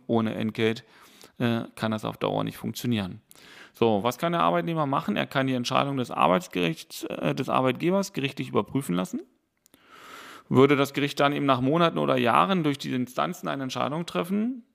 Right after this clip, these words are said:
und die würde für ihn ausgehen, klar, hat er einen Anspruch auf Zahlung seines Entgelts, äh, dann hat er auch nicht seine Arbeitsleistung einbringen müssen oder können.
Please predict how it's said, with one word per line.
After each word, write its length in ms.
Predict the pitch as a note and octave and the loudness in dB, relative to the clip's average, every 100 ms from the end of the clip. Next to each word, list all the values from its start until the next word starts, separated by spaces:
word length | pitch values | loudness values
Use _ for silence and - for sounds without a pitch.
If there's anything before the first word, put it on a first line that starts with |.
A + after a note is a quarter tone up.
| _ _ | _ _
und 160 | C#3 | 0
die 100 | C3 | 0
würde 160 | B2+ B2 | -2 -6
für 200 | - A3 | -4 0
ihn 160 | C#3 A2+ | 0 0
ausgehen, 560 | A#2 - - G#3 C4+ - | -4 -2 -2 -2 -4 -10
klar, 300 | - C#2 A#3+ | -2 -2 0
hat 140 | D3+ | -4
er 20 | C#3 | -4
einen 100 | - | -2
Anspruch 300 | C3+ - C#3 | -4 0 -4
auf 100 | - | 0
Zahlung 300 | C3 B2+ B2 | 0 0 0
seines 220 | A#2 G#2+ | -2 -4
Entgelts, 580 | - F3+ G3+ G#3 - - _ _ _ - - - - | -2 0 2 0 -2 -18 _ _ _ -20 -20 -20 -4
äh, 260 | D#3 D3+ D3+ D3 | 0 0 0 -4
dann 160 | C3+ B2 | -4 -2
hat 140 | D3 | 2
er 80 | E3 | 4
auch 80 | D3 | 4
nicht 140 | D#3+ | 2
seine 180 | E3 D3+ | 0 2
Arbeitsleistung 680 | D3 D3+ C3 C3 A#2+ - B2+ | 4 2 2 0 0 -4 -4
einbringen 460 | B2 B2 B2+ B2 | -2 -2 0 0
müssen 260 | B2 D3+ E3 | 0 -2 -4
oder 200 | C3 A#2 | -4 0
können. 420 | C3+ D3+ G#3 | 0 2 0